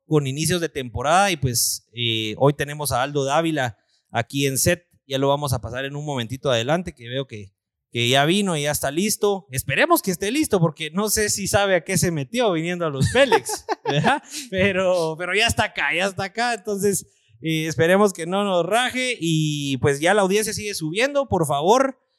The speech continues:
les voy a pedir que le tomen un, una foto a su pantalla, un screenshot.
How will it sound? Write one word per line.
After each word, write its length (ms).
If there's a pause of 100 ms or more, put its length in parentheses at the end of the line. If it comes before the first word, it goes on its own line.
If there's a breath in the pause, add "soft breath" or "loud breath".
(120)
les 140
voy 120
a 100
pedir 300
que 220
le 100
tomen 340
un, 600
una 300
foto 380
a 60
su 140
pantalla, 680
un 220
screenshot. 640